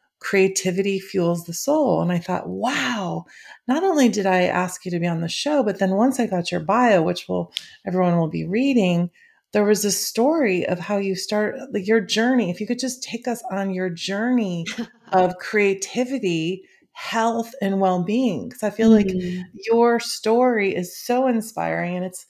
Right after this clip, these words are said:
Speaker 1: it's all the reasons why I'm doing everything I'm doing on earth. So I just would love if people could get a window into how creativity fuels your soul and your own unique path.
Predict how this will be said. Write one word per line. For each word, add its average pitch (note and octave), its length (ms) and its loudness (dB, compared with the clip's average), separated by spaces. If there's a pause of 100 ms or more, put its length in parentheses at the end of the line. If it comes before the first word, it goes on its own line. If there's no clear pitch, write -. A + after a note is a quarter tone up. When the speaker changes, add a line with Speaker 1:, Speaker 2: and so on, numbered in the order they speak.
(360)
Speaker 1:
it's - 260 -6
all A3 240 2
the A#3 120 -2
reasons F#3+ 460 -6
why F3 320 -2
I'm E3+ 500 -4 (140)
doing F#3+ 320 0
everything F3 420 -2
I'm A3 260 4
doing E3 240 0
on D3+ 160 -4
earth. D3 280 -4
So - 100 -8
I F#3+ 40 -6
just A3 200 -6
would G#3+ 120 0
love G#3+ 300 4 (460)
if - 80 -20
people A#3+ 300 0
could A#3 120 -6
get A3 160 0
a G3 80 2
window G3+ 400 2
into F#3 540 -2 (320)
how G3 200 0
creativity G3+ 880 -4
fuels G3+ 460 -2
your F#3 120 -2
soul F#3+ 480 2
and F#3 160 0
your F3+ 260 0
own F3 360 0
unique E3 400 0
path. - 580 -8